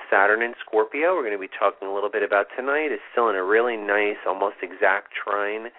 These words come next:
with Neptune. Mercury will be moving into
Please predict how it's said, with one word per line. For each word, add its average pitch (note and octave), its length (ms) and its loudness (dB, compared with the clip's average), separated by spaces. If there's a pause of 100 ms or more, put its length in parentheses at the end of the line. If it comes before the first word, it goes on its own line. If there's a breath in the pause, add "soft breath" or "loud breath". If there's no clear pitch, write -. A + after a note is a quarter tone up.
(340 loud breath)
with - 180 -4
Neptune. D3 640 -8 (520 loud breath)
Mercury A2+ 500 2
will G#2 100 2
be G2 140 -4
moving F#2+ 460 -4
into B2+ 640 -2